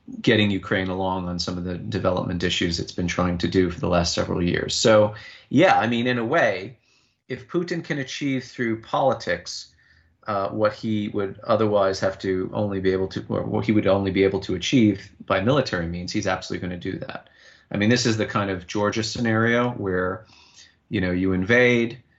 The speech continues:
you blow some stuff up, and then you pause, and you wait to see what the ramifications are in the capital. So if he feels like, um, a, a, a limited incursion or some kind of attack or some kind of coordinated series of attacks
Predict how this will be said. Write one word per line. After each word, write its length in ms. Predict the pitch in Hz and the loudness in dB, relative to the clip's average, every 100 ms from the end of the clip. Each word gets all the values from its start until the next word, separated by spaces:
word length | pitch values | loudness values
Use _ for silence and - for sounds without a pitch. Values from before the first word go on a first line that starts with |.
| _ _ _ - | _ _ _ -14
you 460 | 98 92 90 85 - | -8 -6 -6 -6 -2
blow 220 | 101 95 | 2 2
some 200 | - 92 | 0 -4
stuff 340 | - 90 - | 0 -2 2
up, 240 | 123 120 - | 2 2 -4
and 120 | 92 | -10
then 120 | 85 | -8
you 80 | 82 | -8
pause, 680 | - 135 120 113 107 - - _ - | 2 4 4 2 0 -10 -18 _ -12
and 120 | 95 | -8
you 80 | 92 | -4
wait 200 | 92 90 | -4 -4
to 60 | 90 | -6
see 180 | - | -4
what 200 | 92 90 | -2 -2
the 60 | 90 | -2
ramifications 720 | 90 90 85 - 92 87 90 | -2 -2 -8 -6 -6 -4 -4
are 120 | 87 | -2
in 60 | 85 | -2
the 80 | 85 | -2
capital. 400 | - 82 - - | -4 -4 -6 -8
So 140 | - | -8
if 80 | - | -4
he 80 | 110 | -4
feels 420 | - 143 139 120 | 2 4 4 4
like, 380 | 110 101 95 - _ _ _ - - _ _ _ _ - | 4 4 2 -10 _ _ _ -20 -20 _ _ _ _ -8
um, 420 | 95 90 87 - _ _ - | -4 -4 -4 -8 _ _ -12
a, 60 | |
a, 520 | 104 - - - - - | -12 -8 -8 -6 -8 -2
a 60 | 110 | 0
limited 400 | 104 123 120 117 | 4 6 6 4
incursion 840 | 110 113 117 113 110 120 113 113 117 | 2 2 4 4 2 0 -2 -4 -6
or 240 | 95 90 | -6 -4
some 240 | 90 110 107 | -4 -4 -4
kind 360 | - 101 101 | -4 -2 0
of 300 | 95 92 - 107 | -2 -2 -10 -14
attack 520 | - 113 110 110 - | -6 -2 0 -2 -6
or 120 | 90 | -10
some 180 | - 104 | -8 -8
kind 200 | - 92 | -8 -10
of 100 | 85 | -10
coordinated 600 | - 98 107 107 98 92 | -4 0 0 2 0 -4
series 380 | - 156 143 127 | -4 0 2 0
of 80 | |
attacks 600 | 127 - 113 113 113 - | -2 2 2 2 -4 -12